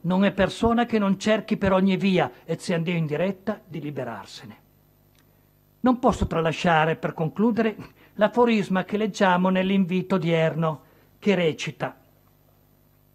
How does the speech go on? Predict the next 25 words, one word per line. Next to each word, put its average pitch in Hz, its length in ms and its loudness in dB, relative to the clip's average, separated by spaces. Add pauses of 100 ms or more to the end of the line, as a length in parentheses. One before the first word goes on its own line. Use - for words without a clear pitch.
(760)
L'ufficio 208 540 0
dell'Inquisizione, 160 1080 -2 (260)
quanto 208 460 2
è 185 40 0
più 180 160 -4
santo 180 460 -2
e 156 40 -2
necessario 156 640 -6
degli 139 260 -6
altri, 196 480 -4 (280)
se 202 220 -2
non 220 180 4
è 202 80 2
ben 214 200 4
amministrato 180 800 0
ma 156 120 -2
abusato, 170 720 -4 (260)
tanto 226 400 0
è 190 60 2
più 185 120 -4
grave 208 560 -2
e 170 100 -8
dannoso. 127 640 -8 (500)
Di 156 240 -6
qui 220 260 -2